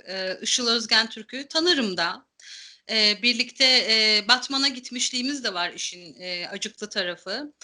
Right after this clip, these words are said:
Eee, pek çok gözlemi birlikte yapmışlığımız da var. Özellikle Batman intiharlarının çok yaygın olduğu bundan yirmi yıl öncesinde pek çok kadın gazeteciyle birlikte Batman'a gitmiştik.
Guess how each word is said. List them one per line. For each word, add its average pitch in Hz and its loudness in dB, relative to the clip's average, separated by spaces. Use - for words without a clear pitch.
Eee, 208 0
pek 269 0
çok 247 -2
gözlemi 233 2
birlikte 240 2
yapmışlığımız 233 0
da 196 2
var. 180 2
Özellikle 202 -4
Batman 220 -2
intiharlarının 208 -2
çok 262 -4
yaygın 220 6
olduğu 202 0
bundan 202 2
yirmi 208 -2
yıl 202 -2
öncesinde 180 -4
pek 269 2
çok 247 -2
kadın 240 2
gazeteciyle 214 0
birlikte 196 -4
Batman'a 208 0
gitmiştik. 196 -6